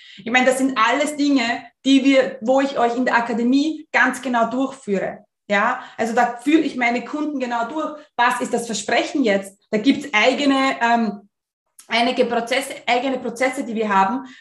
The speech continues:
damit euch das nicht passiert. Denn was wir brauchen, wir brauchen ein unwiderstehliches Angebot. Ja, das muss so, dein Angebot muss so kreiert sein,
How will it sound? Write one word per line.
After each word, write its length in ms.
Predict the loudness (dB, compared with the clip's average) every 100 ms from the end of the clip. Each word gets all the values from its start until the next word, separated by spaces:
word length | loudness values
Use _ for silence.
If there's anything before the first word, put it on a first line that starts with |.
| 0
damit 400 | 2 2 0 -2
euch 160 | -2
das 220 | 0 -2 0
nicht 220 | -2 -4
passiert. 460 | -14 -10 -10 -10 -14 0
Denn 240 | 2 4 4
was 160 | 2
wir 100 | 2
brauchen, 600 | 0 0 2 0 -2 -6 -8 -6
wir 100 | -2
brauchen 440 | 2 4 4 0
ein 400 | 0 0 -2 -10 -4
unwiderstehliches 1300 | 0 0 -2 -6 -4 -4 -6 -6 -4 -4 -6 -8 -10 -2
Angebot. 640 | -2 -2 -6 -12 -18 -20 _ _ _ _ _ -4
Ja, 320 | -2 -2 -6 -16 -20 -20 -2
das 220 | 0 2
muss 260 | 2 2 4
so, 300 | 2 2 0
dein 200 | 0 2
Angebot 420 | 0 0 -4 -2
muss 280 | -2 -2 -4
so 240 | -2 -2
kreiert 460 | -2 -4 0 0 0
sein, 320 | -2 -4 -6